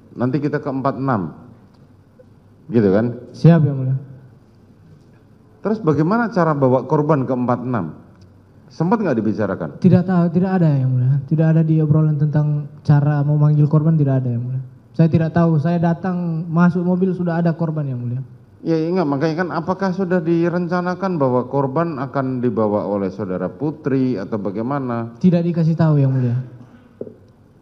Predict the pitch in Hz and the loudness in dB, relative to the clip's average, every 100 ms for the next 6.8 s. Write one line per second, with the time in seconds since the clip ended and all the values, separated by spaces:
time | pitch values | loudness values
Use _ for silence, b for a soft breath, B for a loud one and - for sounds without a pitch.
0 | - 151 143 127 123 127 120 - 110 90 | -4 0 0 0 0 -2 -2 -4 -4 4
1 | 170 156 127 127 123 127 - - - - | 4 6 4 0 -2 -4 -8 -18 -20 -20
2 | - - - _ - - - - - _ | -20 -20 -20 _ -20 -20 -20 -20 -20 _
3 | - - 113 - - - - - B B | -20 -20 -12 -8 -8 -12 -20 -20 B B
4 | B B - 135 151 160 190 175 165 170 | B B -8 -2 0 2 2 0 0 2
5 | 180 180 143 - - - 135 123 120 127 | 0 -2 -6 -12 -18 -8 -4 2 2 2
6 | 131 131 123 120 123 160 190 185 | 0 -2 -2 -2 -2 0 2 0